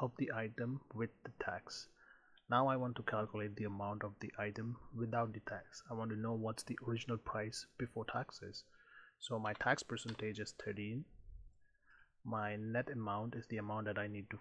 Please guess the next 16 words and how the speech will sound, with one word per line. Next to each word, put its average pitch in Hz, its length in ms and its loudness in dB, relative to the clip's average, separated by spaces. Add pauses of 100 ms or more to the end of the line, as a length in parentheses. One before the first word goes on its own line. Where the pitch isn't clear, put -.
(120)
find 110 180 -4
out, 107 200 2 (840)
and 107 360 0 (420)
my 117 140 0
gross 117 320 4
amount 107 500 -2
is, 104 420 -2
was 110 240 -2 (140)
four 117 300 0
hundred 110 320 -4 (120)
and 104 140 -4 (100)
fifty - 320 -8
dollars 107 520 0
point 107 340 -2 (260)
eight 110 220 -4
seven. 110 380 -4